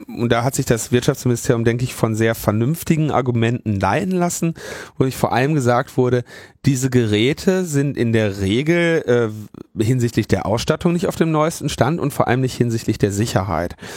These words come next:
Und die Verbraucher haften aber dennoch dafür, wenn etwas damit schief geht. Der prominenteste Fall ist hier die, ähm,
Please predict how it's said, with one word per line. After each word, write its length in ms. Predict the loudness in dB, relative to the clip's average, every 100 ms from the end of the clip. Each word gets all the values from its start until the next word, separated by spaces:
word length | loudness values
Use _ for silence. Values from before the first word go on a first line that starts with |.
| -16 -8
Und 180 | 0 2
die 100 | 2
Verbraucher 540 | 2 2 2 2 2 0
haften 280 | -2 0
aber 200 | 2 2
dennoch 380 | 2 0 2 0
dafür, 400 | 0 -2 0 2
wenn 120 | 2
etwas 300 | 0 0 0
damit 260 | 2 0 0
schief 300 | -2 -2 -2
geht. 160 | -2 0
Der 80 |
prominenteste 880 | -2 0 0 2 2 0 0 -2 -2
Fall 480 | -2 0 0 2 -2 -6 -18 -16 -16 -4
ist 240 | 0 0 -2
hier 580 | -2 2 4 4 0 -4 _ _ -4
die, 640 | 0 2 2 2 2 -2 -8 _ _ _ _ _ _
ähm, 680 | 0 2 2 2 2 0 -4